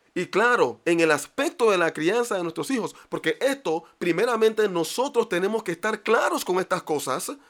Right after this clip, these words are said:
claros con estos conceptos, para transmitírselos a nuestros hijos. Ahora, hay un enfoque, hay un enfoque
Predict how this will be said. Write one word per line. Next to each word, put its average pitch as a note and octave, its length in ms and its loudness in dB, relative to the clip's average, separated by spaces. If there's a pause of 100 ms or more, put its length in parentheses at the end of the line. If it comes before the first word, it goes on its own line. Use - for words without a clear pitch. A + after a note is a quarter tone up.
(300)
claros C#4+ 380 2
con F#3+ 160 2
estos G3+ 220 -2
conceptos, E3+ 640 -2 (420)
para G3 260 2
transmitírselos G#3+ 1400 2 (320)
a G#3 100 4
nuestros F#3 320 0
hijos. A#2 360 -6 (640)
Ahora, B2 160 -4
hay G#3+ 120 2
un F4 120 4
enfoque, G3+ 760 -2 (500)
hay A3+ 140 2
un E4+ 120 6
enfoque F#3+ 840 2